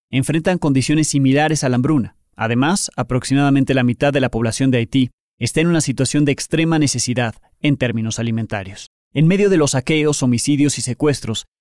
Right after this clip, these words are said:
el presidente de México, Andrés Manuel López Obrador, ordenó trasladar a treinta y cuatro mexicanos que estaban en Haití. El pasado cuatro de abril, las personas fueron evacuadas, entre ellos veinticuatro hombres y diez mujeres, que fueron recibidos por personal de Relaciones Exteriores,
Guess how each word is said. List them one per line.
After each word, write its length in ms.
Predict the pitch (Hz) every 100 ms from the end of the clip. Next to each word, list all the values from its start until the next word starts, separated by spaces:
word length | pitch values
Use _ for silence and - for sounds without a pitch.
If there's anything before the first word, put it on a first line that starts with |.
| _
el 140 | 131
presidente 440 | 143 127 147 160 160
de 80 | 139
México, 400 | 151 156 202 165
Andrés 220 | 127 110
Manuel 220 | 131 135
López 260 | 135 127 117
Obrador, 340 | 120 135 147
ordenó 360 | 135 131 131 143
trasladar 420 | 147 127 123 139
a 60 | 135
treinta 340 | 135 127 131
y 60 | 123
cuatro 340 | 156 180 185
mexicanos 680 | 147 - 113 160 127 117 - _ _ _
que 80 | 131
estaban 540 | 123 - 180 127 101 - _ _ -
en 140 | - 127
Haití. 360 | 135 - 98 - _ _ _ _ _ _
El 140 | 143
pasado 340 | 139 139 185 190
cuatro 300 | 175 151 143
de 40 |
abril, 360 | 120 135 185 - -
las 160 | 123
personas 420 | - 110 139 139
fueron 240 | - 131 127
evacuadas, 720 | 113 110 139 113 - - - -
entre 320 | 113 - 139
ellos 180 | 143 135
veinticuatro 580 | 127 120 127 131 131
hombres 340 | 135 131 135 -
y 100 | 147
diez 240 | 135 131
mujeres, 540 | 123 117 120 120 - - _ _ _ _ _
que 120 | 147
fueron 220 | 202 214
recibidos 440 | 196 147 147 170 -
por 160 | 143
personal 420 | 135 123 127 139 143
de 120 | 131
Relaciones 520 | 117 110 - 131 -
Exteriores, 720 | 113 - 110 135 127 120